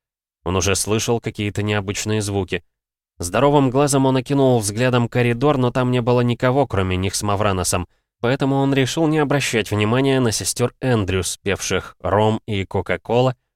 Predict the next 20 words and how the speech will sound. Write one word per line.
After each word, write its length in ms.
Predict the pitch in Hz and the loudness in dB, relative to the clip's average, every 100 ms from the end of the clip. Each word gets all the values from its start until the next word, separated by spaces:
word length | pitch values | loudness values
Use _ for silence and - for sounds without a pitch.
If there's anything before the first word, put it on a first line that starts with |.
| _ | _
и 100 | - | -8
пощёлкивание 800 | 104 117 - 147 147 127 117 104 | -4 -4 0 0 2 0 2 0
фишек, 560 | 98 - 131 - 110 - | -2 -4 -4 -2 -4 -4
и 60 | 87 | -6
смех, 520 | - 104 143 156 - | -4 -2 0 0 -2
вроде 280 | 101 113 101 | -2 -2 -2
бы 140 | 98 | -2
доносившиеся 920 | 92 95 92 - 104 - 95 92 - - | -2 0 -2 -4 -4 -2 -2 -2 -4 -2
эхом 380 | 117 120 104 98 | -2 0 -2 -2
из 220 | 90 - | -6 -8
какого-то 440 | 85 - 101 - | -4 -2 -2 0
невообразимого 960 | 98 98 92 92 87 85 80 92 90 95 - | -2 0 2 2 2 0 0 -2 -2 -2 -6
угла. 480 | 95 92 95 76 - _ _ _ _ _ _ _ - | -6 -2 0 0 -4 _ _ _ _ _ _ _ -12
Снова 340 | - 113 120 | -2 2 4
повернувшись 600 | 110 101 107 123 - 104 | 2 2 2 0 0 -2
с 100 | - | -2
ножом 400 | 107 101 98 123 | 0 0 2 0
к 80 | - | 0
восточной 520 | 95 - 104 - 98 | -2 -2 -4 -2 -2
стене, 420 | 92 98 98 123 | -2 -2 0 0